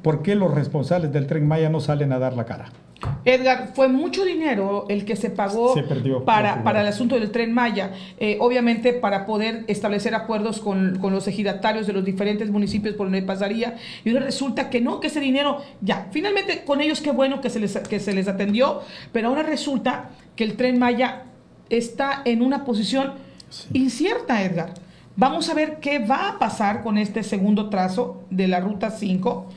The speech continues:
Speaker 2: del tramo cinco, del tramo cinco. ¿Qué va a suceder? El presidente está muy empeñado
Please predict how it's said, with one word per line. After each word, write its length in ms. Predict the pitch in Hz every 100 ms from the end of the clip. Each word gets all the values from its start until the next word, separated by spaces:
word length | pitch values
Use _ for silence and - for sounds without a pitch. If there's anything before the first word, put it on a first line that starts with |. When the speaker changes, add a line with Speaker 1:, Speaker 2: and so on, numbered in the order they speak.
| -
Speaker 2:
del 180 | 202 208
tramo 300 | 226 233 220
cinco, 560 | - 220 202 262 277 - - -
del 200 | 185 185
tramo 260 | 226 226
cinco. 480 | - 220 208 254 - - - - -
¿Qué 160 | 269
va 120 | 262 262
a 40 |
suceder? 440 | 254 233 220 226 247
El 100 | 196
presidente 460 | 220 226 220 214
está 260 | 233 - 208
muy 460 | 214 226 311 339
empeñado 720 | 381 214 220 214 196 190 247